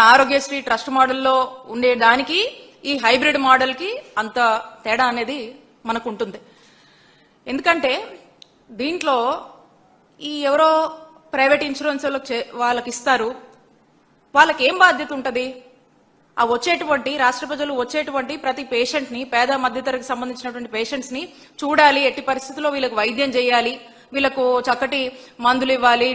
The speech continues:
ట్రీట్మెంట్ చేయాలనేటువంటి ఆలోచన ఈ వా-, వాళ్ళకి ఎందుకు ఉంటది? వాళ్ళకి ఎంతసేపు కూడా డబ్బులు ఆదా చేసుకోవాలి, ట్రీట్మెంట్స్ తక్కువ చేయాలి, వాళ్ళకు బెనిఫిట్ అయ్యేలాగా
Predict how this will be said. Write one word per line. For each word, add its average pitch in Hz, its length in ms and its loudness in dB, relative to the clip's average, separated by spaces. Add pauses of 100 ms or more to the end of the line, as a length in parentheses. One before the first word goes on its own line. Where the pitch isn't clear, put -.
ట్రీట్మెంట్ 262 420 -4
చేయాలనేటువంటి 262 800 2
ఆలోచన 302 320 2 (360)
ఈ - 20 -4 (220)
వా-, 269 200 2
వాళ్ళకి 269 280 4
ఎందుకు 370 220 -4
ఉంటది? 311 280 -2 (420)
వాళ్ళకి 294 280 2
ఎంతసేపు 349 500 -2
కూడా 302 180 2 (300)
డబ్బులు 269 300 4
ఆదా 277 240 4
చేసుకోవాలి, 247 600 2 (1160)
ట్రీట్మెంట్స్ 330 540 -2
తక్కువ 302 280 0
చేయాలి, 311 360 4 (520)
వాళ్ళకు 302 320 6 (160)
బెనిఫిట్ 339 380 0
అయ్యేలాగా 311 380 0